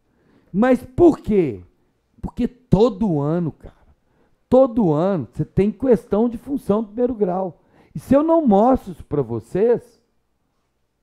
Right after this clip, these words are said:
beleza? Então, nós trabalhamos aí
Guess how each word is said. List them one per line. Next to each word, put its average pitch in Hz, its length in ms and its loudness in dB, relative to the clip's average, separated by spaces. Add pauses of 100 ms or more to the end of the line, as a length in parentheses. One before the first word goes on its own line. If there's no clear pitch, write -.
(1300)
beleza? 208 560 -4 (320)
Então, 254 440 -2 (300)
nós 156 180 -6
trabalhamos 185 680 -6
aí 190 380 -6